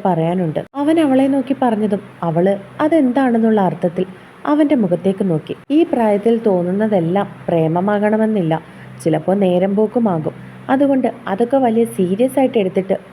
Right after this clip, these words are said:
നാളെ വിഷമിക്കേണ്ടി വരരുത്. അരവിന്ദൻ അവളെ നോക്കി പറഞ്ഞതും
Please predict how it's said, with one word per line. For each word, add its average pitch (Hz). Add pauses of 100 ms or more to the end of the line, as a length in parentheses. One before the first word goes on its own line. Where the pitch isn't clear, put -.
നാളെ 220
വിഷമിക്കേണ്ടി 220
വരരുത്. 156 (440)
അരവിന്ദൻ 311
അവളെ 254
നോക്കി 269
പറഞ്ഞതും 208